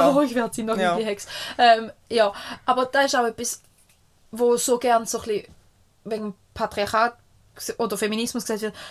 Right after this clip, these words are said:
Speaker 2: äh, ja, Frauen arm, bla, bla, bla. Ganz ehrlich, Männer leiden ja genauso
Speaker 1: Ja, ja,
Speaker 2: unter diesen
Speaker 1: logisch,
Speaker 2: Strukturen.
Speaker 1: logisch.
Speaker 2: Also auch wenn wir als Frauen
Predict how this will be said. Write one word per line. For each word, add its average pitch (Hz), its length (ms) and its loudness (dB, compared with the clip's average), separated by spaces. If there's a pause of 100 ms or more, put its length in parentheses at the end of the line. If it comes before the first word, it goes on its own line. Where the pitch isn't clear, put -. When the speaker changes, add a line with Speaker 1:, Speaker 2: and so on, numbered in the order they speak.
(160)
Speaker 2:
äh, 240 340 6
ja, 220 240 6
Frauen 220 440 2
arm, 214 420 2
bla, 214 200 0
bla, 226 160 0
bla. 214 260 -4
Ganz 320 280 4
ehrlich, 349 280 2 (400)
Männer 269 400 2
leiden 180 360 -2
ja 180 120 0
genauso 233 600 -2
Speaker 1:
Ja, 381 220 4
ja, 381 120 2 (100)
Speaker 2:
unter 320 220 4
diesen 311 140 0
Speaker 1:
logisch, 220 120 0
Speaker 2:
Strukturen. 302 580 0
Speaker 1:
logisch. 220 300 0
Speaker 2:
Also 254 160 4
auch 269 180 4
wenn 285 200 4
wir 277 240 0 (360)
als 240 280 0
Frauen 254 580 0